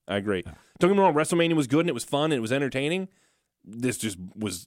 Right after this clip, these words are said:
Speaker 1: on a whole nother level. It was a different, it was
Speaker 2: Hey.
Speaker 1: different. I went, I watched WrestleMania to see a spectacle. I watched this to see a wrestling show.
Speaker 2: And this was a two hour show, by the way.
Speaker 1: Yeah, yeah, not five.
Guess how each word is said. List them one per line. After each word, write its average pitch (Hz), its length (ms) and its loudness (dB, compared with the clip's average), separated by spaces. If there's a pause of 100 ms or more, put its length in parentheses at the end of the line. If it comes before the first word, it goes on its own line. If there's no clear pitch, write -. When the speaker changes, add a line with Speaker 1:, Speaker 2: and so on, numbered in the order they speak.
(120)
Speaker 1:
on 113 100 0
a 92 60 0
whole 87 140 -4
nother 78 200 -8
level. 85 220 -4
It 92 40 0
was 110 80 0
a 120 40 -2
different, 127 280 -2
it 170 40 4
was 175 120 2
Speaker 2:
Hey. 139 40 -6
Speaker 1:
different. 123 400 -2 (220)
I 156 100 4
went, 202 180 4
I 165 80 6
watched 202 280 4
WrestleMania 156 420 2
to 120 80 0
see 127 100 2
a 113 60 4
spectacle. 101 580 -2 (220)
I 113 60 4
watched 120 280 0
this 110 180 -2
to 98 80 -10
see 104 120 0
a 87 40 0
wrestling 78 360 -6
show. 175 60 4
Speaker 2:
And 240 60 6
this 285 140 4
was 254 100 4
a 139 80 2
two 95 300 -8
hour 76 220 -8
show, - 260 -14
by - 140 -20
the - 20 -20
way. - 0 - (240)
Speaker 1:
Yeah, 135 200 4
yeah, 123 140 0
not 120 180 -4
five. - 340 -8